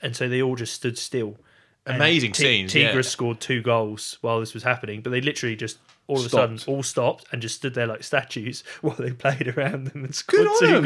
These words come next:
Speaker 1: goals.
Speaker 2: Yeah.
Speaker 3: That's awesome.
Speaker 1: But it was just bizarre to watch.
Speaker 2: Yeah, it's amazing
Speaker 3: Yeah.
Speaker 2: scenes.
Speaker 3: Um, I've got a couple of little ones from Turkey. Um,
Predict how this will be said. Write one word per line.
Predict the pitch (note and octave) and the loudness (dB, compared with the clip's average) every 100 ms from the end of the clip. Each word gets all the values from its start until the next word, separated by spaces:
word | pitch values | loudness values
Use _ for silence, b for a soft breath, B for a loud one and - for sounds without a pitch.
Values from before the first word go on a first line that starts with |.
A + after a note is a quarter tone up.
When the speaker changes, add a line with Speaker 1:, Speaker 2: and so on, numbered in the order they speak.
| E3 | 6
Speaker 1:
goals. | F#3+ B2 | 4 4
Speaker 2:
Yeah. | C#3 D#3 D3 | 4 6 4
Speaker 3:
That's | - D#4 D#4+ | 6 6 6
awesome. | F4+ G4+ - A#3 G#3 | 4 4 4 0 4
Speaker 1:
But | F3+ | 4
it | |
was | F3+ G3 | 6 4
just | F#3 D#3+ | 2 2
bizarre | C#3 D3 D3+ B2 A#2 | 6 8 8 8 4
to | A2+ | 0
watch. | A#2+ B2 - - - | 2 2 0 -8 -2
Speaker 2:
Yeah, | A#2+ | 2
it's | A2+ A#2 | 4 4
amazing | B2 C3 A2 G#2+ | 4 4 2 -2
Speaker 3:
Yeah. | G#2 | -4
Speaker 2:
scenes. | G2 F2 - C3 A#2 B B B | -4 -8 -8 -10 -12 B B B
Speaker 3:
Um, | C#3+ D#3+ E3 | 6 6 6
I've | F3 | 6
got | E3+ | 4
a | |
couple | E3 D#3+ D3+ | 4 4 4
of | C#3+ | 2
little | D3+ C#3+ C3+ | 4 4 4
ones | C#3 C#3+ | 2 2
from | - C#3+ | 0 2
Turkey. | E3+ E3 D#3 D#3 C#3+ C3+ - _ _ - | 6 4 4 2 4 2 -2 _ _ 4
Um, | B2+ B2+ B2+ B2 B2 | 6 8 6 4 2